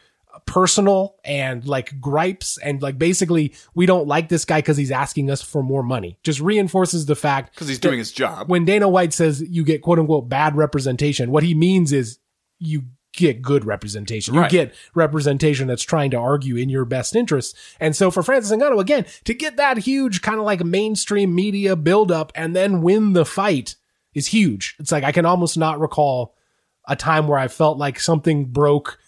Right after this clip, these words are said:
Speaker 1: big in the way of the fighter before that, that compares to this.
Speaker 2: Well, you know what I was thinking when I saw him in the New York Times, on the Daily Show, all that stuff is, remember when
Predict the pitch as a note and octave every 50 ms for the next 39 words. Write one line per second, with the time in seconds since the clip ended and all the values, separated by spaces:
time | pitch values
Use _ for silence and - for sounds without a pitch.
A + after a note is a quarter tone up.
0 | _ _ _ D3+ C#3 D#3 D3 D3 D3 C#3 C3+ D#3+ D#3 D#3 D3+ D3 C#3 C3+ C3 B2
1 | B2+ C3 C#3+ D3 D3 C#3+ C#3 C3 C#3 - - - E3 D3+ C3+ C#3 C#3+ C3 - -
2 | C#3 D3 C#3 B2+ B2+ A#2+ A2 - - C#3 B2 - D3 C3+ C3 B2 A#2 A2 G2+ -
3 | _ _ _ _ C#3 C3+ A#2+ A#2+ D3+ C#3 C#3 C3 - - C3 A#2 B2+ C3 A2+ G#2
4 | - - G2+ C#2+ B1+ - - - - - _ _ - F3 F#3 F#3 F#3+ G3 G3+ G3
5 | F#3 F#3+ G#3+ G3+ - - D#3 C#3+ C3+ A#2+ A#2 A#2 A#2+ B2 A2+ A2 A2+ - - A#2
6 | - - - B2+ B2 A#2+ A#2+ A#2 A2 G#2+ A2+ A2 G#2 G2 G2+ A2+ A#2 A2+ G#2+ G2
7 | - A#2+ A2+ A2+ A2 G#2+ G#2+ G#2 G#2 G2+ F#2+ G2+ G2+ G2 F#2 G2 G#2 G#2 G2+ G2+
8 | G2 - - A#2 G#2+ G2+ G2 F#2+ G2 G2 F#2+ F#2+ - - - C#3+ A#2+ A2 - -
9 | A2+ G#2+ G2 - - - - - _ _ _ - C#3+ D#3 G#3 B3 C4 B3+ A3+ A3+
10 | G#3+ F#3 D#3+ D#3+ E3+ E3+ E3 D#3+ D#3+ D3+ D3+